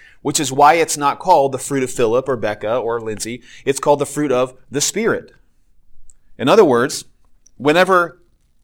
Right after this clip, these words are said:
stress happens to us, whenever we encounter things in the world, we are, um, we naturally produce this thing that doesn't fit. Years ago, um,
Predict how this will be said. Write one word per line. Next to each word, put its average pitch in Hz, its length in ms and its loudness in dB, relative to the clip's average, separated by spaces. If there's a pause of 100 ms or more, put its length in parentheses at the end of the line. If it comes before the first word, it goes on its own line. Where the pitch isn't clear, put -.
(160)
stress 196 380 4
happens 190 420 2
to 123 160 0
us, 123 160 4
whenever 143 260 -2
we 139 160 -2
encounter 151 440 -4
things 139 260 -4
in 123 140 -4
the 117 60 -4
world, 123 440 2 (320)
we 151 180 0
are, 123 640 4
um, 113 480 2 (200)
we 143 140 -6
naturally 131 840 -8 (280)
produce 123 800 -6 (880)
this 143 260 -6
thing 190 260 -8
that 113 120 -12
doesn't 156 340 -10
fit. - 400 -12 (1300)
Years 175 300 -2
ago, 117 460 -4 (520)
um, 117 480 -8